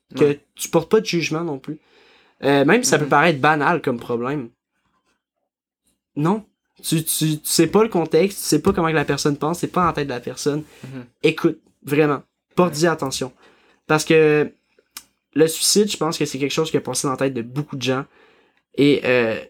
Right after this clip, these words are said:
Speaker 1: je pense que la seule solution, c'est juste d'accepter sa situation. Puis je sais que c'est très dur. Puis pour d'autres, c-, puis il y en a qui pensent que c'est impossible, mais il y a tou-, il y aura toujours une solution.
Speaker 2: Mhm.
Speaker 1: Mais, euh, c'est ça. Faut juste, euh, pour les personnes qui,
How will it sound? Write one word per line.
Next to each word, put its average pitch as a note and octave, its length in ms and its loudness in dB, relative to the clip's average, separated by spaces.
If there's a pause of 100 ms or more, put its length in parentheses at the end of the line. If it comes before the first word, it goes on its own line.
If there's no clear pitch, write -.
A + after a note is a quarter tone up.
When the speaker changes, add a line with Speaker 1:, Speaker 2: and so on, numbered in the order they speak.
(160)
Speaker 1:
je - 120 -8
pense D3+ 180 -2
que - 80 2
la B2 220 0
seule D3+ 260 2
solution, D3 420 0
c'est D3 140 -4
juste B2+ 400 -4
d'accepter C#3 440 2
sa C#3+ 120 2
situation. C3+ 640 -2
Puis A#2 100 -6
je A#2 100 0
sais B2 160 0
que - 60 -6
c'est A#2 120 -4
très A#2+ 220 0
dur. B2 320 -4
Puis A#2 160 -6 (140)
pour B2+ 140 -2
d'autres, A#2+ 220 0
c-, - 500 -6 (100)
puis C#3 100 -2
il C3 80 0
y C3 80 6
en B2+ 100 2
a C#3 60 4
qui - 100 -10
pensent C3 160 0
que C3+ 60 0
c'est B2 160 2
impossible, A#2+ 480 2
mais A#2 80 2
il A#2+ 60 0
y B2 40 -2
a A#2 40 -6
tou-, A#2+ 320 0
il C#3 60 0
y B2+ 40 4
aura A#2+ 100 2
toujours C#3 220 0
une C3+ 80 2
solution. A#2 400 -4 (460)
Speaker 2:
Mhm. C3 240 -6 (120)
Speaker 1:
Mais, A#2+ 300 4
euh, G#2+ 240 0
c'est A#2 160 -2
ça. A#2 140 0 (140)
Faut B2 200 -6
juste, A#2+ 320 -2
euh, B2 200 -2 (800)
pour C#3+ 140 4
les C3+ 80 4
personnes C#3 420 2
qui, - 280 -10